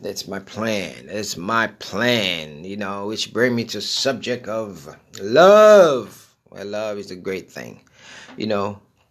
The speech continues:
In my opinion, I think women know more,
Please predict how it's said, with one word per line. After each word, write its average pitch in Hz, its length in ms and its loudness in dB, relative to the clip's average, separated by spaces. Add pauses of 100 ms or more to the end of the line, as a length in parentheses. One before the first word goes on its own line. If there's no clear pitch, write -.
(640)
In 98 180 -6
my 156 160 4
opinion, 113 420 -2
I 113 60 -8
think 110 320 -10 (360)
women 127 580 2
know 127 220 4
more, 117 920 0